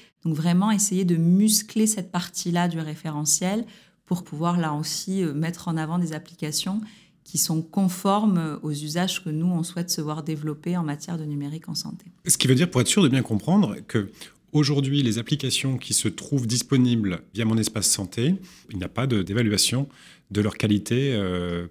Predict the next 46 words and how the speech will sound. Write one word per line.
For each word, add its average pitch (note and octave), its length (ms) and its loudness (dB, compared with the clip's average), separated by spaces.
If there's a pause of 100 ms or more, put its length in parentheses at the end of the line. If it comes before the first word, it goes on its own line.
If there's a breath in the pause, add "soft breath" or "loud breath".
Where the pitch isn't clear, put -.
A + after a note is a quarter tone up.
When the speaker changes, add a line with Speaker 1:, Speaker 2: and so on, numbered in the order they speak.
(180)
Speaker 2:
pour D3 100 -2
le A#2+ 60 2
soin. F2+ 240 -2 (560 loud breath)
Speaker 1:
Non, F3+ 280 2
parce F#3 280 -2
que F3+ 180 -2
cette F3 340 -2
évaluation F#3 600 0
de, E3 240 -4
de D3+ 140 -8
leur D#3 180 -8
qualité D#3+ 400 -6
pour D#3 240 -6
le D#3 100 -4
soin E3+ 540 -4
ou D3+ 80 -6
sur, D#3 400 -12
euh, D3+ 220 -10
ou D3 80 -12
sur D#3 260 -8
des C#3+ 120 -10
questions E3 280 -10
d'organisation D3+ 800 -6
des D3+ 100 -8
soins, F#3 400 -4 (440 loud breath)
elle D#3 200 -4
est D#3+ 60 -4
assez D#3+ 240 -2
difficile F3 680 -2
à, D#3+ 60 -2
à D#3 140 -8
mettre D#3 340 -8
en D3+ 100 -4
œuvre, F#3+ 220 -4
en E3 80 -4
fait, F3 220 -8
aujourd'hui, D3+ 580 -8
euh, E3 80 -4
sur - 260 -6
toutes - 160 -8
ces D3+ 240 -2
applications D3+ 460 -10
numériques D#3 400 -6
parce - 180 -8
qu'en D3+ 220 -8
fait, F3 300 -8